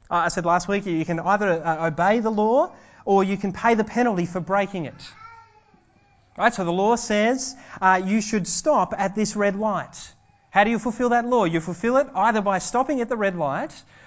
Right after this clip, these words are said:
or by driving right through the red light and paying the fine. That's how the law works. You can fulfill the law either by obeying it or by paying the penalty for breaking it.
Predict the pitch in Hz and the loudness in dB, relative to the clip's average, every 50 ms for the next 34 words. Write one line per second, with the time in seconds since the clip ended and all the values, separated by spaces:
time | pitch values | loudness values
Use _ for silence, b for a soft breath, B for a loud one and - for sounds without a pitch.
0 | B - 214 208 202 190 190 185 165 175 185 185 185 175 180 175 170 196 240 302 | B -2 0 0 2 2 0 0 0 0 0 2 2 0 0 0 0 2 2 2
1 | 330 - - - 311 330 320 285 214 175 165 160 147 143 135 127 139 214 254 202 | 2 0 -2 -2 0 0 0 0 0 0 0 0 0 -2 -2 -2 -2 -2 -2 -2
2 | 180 175 - - 175 170 175 185 202 214 214 - 330 339 311 185 135 120 117 - | -4 -4 -4 -4 -2 -2 -2 -2 -4 -4 -4 -2 -2 -2 -2 -2 -4 -8 -12 -16
3 | - b b b b b b b b b b - 170 180 175 - 170 165 170 190 | -20 b b b b b b b b b b -2 -2 -2 0 0 0 0 2 0
4 | 202 190 180 165 165 190 208 285 330 247 170 - - 180 190 175 156 - 180 185 | 0 0 0 2 2 2 2 2 2 2 2 0 -4 -4 -4 -4 -4 -4 -6 -6
5 | 170 - - 196 196 220 247 233 202 170 160 151 180 233 269 B B B B 175 | -4 -4 -4 -2 -2 0 0 0 0 0 0 2 0 0 -2 B B B B 0
6 | 190 202 214 214 185 190 180 170 170 160 156 139 156 160 165 165 180 202 247 311 | 2 2 2 2 2 0 0 0 0 0 0 0 0 0 0 0 0 0 -2 -2
7 | 240 190 180 180 175 170 180 170 185 185 - - 170 175 190 220 233 - - 165 | 0 0 0 0 0 0 0 -2 -2 -2 -4 -4 -2 -2 -2 -4 -6 -6 -6 -6
8 | 160 156 156 170 165 - 196 180 170 196 214 233 240 233 - 196 160 - - 139 | -6 -6 -6 -8 -8 -8 -8 -8 -6 -4 -4 -4 -4 -6 -6 -8 -8 -8 -10 -16
9 | - - - - - | -20 -20 -20 -20 -20